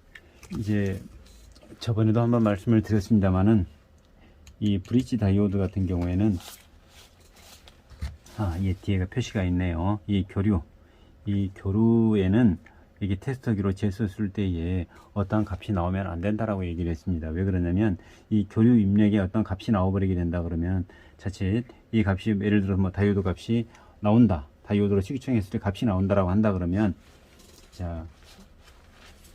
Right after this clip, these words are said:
제가 한 가지 예를 들어보겠습니다. 자,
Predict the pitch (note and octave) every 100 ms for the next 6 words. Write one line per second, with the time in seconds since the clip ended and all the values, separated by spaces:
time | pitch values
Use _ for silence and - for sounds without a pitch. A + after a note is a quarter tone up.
0 | - - - - F#2 F#2 F#2 A#2 A2 G2
1 | A2 G#2 A#2 B2 A2 G2 F#2 G#2+ F2+ F2+
2 | F2+ D#2 - F#2 E2+ E2+ G2+ A2+ - -
3 | - - - - - - - - - -
4 | - - - - - - - - - -
5 | - - - - - - - - - -
6 | - - -